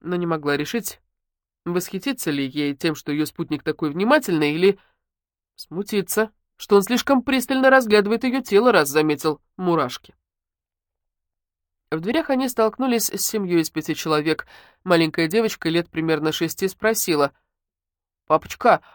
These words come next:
а что это за штука у дяди на глазу?» Перепуганные родители поспешили припроводить детей внутрь, громким шепотом приказывая им не рассматривать незнакомцев. «Мне очень жаль», пробормотал Тревор.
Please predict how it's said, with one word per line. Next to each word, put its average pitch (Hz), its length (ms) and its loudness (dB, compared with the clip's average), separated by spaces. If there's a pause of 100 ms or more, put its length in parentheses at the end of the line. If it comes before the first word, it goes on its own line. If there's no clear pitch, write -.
а 160 120 4
что - 180 0
это 254 220 4
за 185 160 2
штука - 320 -2
у 175 100 4
дяди 175 280 2
на 185 140 2
глазу?» 214 560 4 (1080)
Перепуганные 143 560 -6
родители 151 460 -4
поспешили 147 640 -6 (760)
припроводить 143 560 -4
детей 139 280 -8
внутрь, 190 340 -2 (380)
громким 143 400 -2
шепотом 165 400 -4
приказывая 143 580 -2
им 143 120 -4
не 147 100 -4
рассматривать 147 520 -6
незнакомцев. 165 720 -6 (1700)
«Мне 131 180 -8
очень 135 260 -10
жаль», 123 240 -10 (640)
пробормотал 120 560 -6
Тревор. 120 380 -8